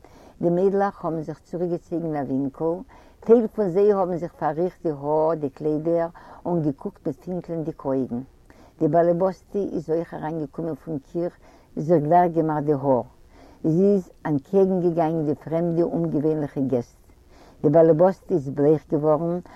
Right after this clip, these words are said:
א ביסל דערשראקן פון די פרעמדע מענטשן. נאר באלד האט זי געוויזן, א באקאנט פנים. וועלוואר דער רויטער האט מיט זיין הייזעריקער און באסאווער שטימע אריינגערופן אין דער טונקעלע שטוב אריין. "קאנאריק איז דא נישט דא?"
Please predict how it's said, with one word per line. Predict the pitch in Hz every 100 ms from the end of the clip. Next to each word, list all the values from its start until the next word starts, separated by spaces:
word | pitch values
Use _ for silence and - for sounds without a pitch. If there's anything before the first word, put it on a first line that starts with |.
| - -
א | 139
ביסל | 175 -
דערשראקן | 156 151 - - 160 165
פון | 160
די | 156
פרעמדע | 151 - 151 143
מענטשן. | 139 131 131 - 123 131 - - - - -
נאר | 147
באלד | 143 160 190 214 214 - - -
האט | 151 147
זי | 170
געוויזן, | 143 143 180 180 180
א | 151
באקאנט | - - 156 151 139
פנים. | - 151 131 120 131 _ _ - - -
וועלוואר | 127 170 214 208
דער | 160 151
רויטער | 170 185 - 190 165
האט | 143
מיט | 160 139
זיין | 151
הייזעריקער | 135 165 180 175 160 156 170 147
און | 143
באסאווער | 131 - - 165 139
שטימע | - - 165 165 165 170 - - -
אריינגערופן | 143 147 185 185 175 185 - 175
אין | 151
דער | 143
טונקעלע | - 170 160 156 139
שטוב | - 156 143
אריין. | 135 123 131 - _ _ _ _ _ - - _ -
"קאנאריק | 131 123 143 165 175
איז | 185 143
דא | 151
נישט | 135 - 160
דא?" | 170